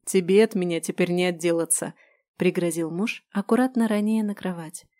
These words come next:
По плану нужно было задать Эрсу все те вопросы, что не давали мне покоя, но едва наши с мужем губы соприкоснулись, как я забыла обо всем,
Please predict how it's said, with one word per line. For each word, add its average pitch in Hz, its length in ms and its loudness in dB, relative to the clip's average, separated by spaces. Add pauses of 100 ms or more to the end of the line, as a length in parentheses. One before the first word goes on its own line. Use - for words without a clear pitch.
(420)
По 202 120 2
плану 277 400 2
нужно 262 340 4
было 254 260 2
задать 240 460 2
Эрсу 247 320 0
все - 180 0
те 247 200 0
вопросы, 240 440 -2
что 233 200 0
не 226 120 4
давали 220 360 2
мне 233 200 2
покоя, 202 580 -2
но 180 160 -2
едва 185 340 -2
наши 208 340 -2
с - 100 -6
мужем 185 360 -2
губы 180 240 -2
соприкоснулись, 240 880 0 (400)
как 247 200 -2
я 220 140 4
забыла 202 420 -2
обо 190 300 -4
всем, 160 500 -6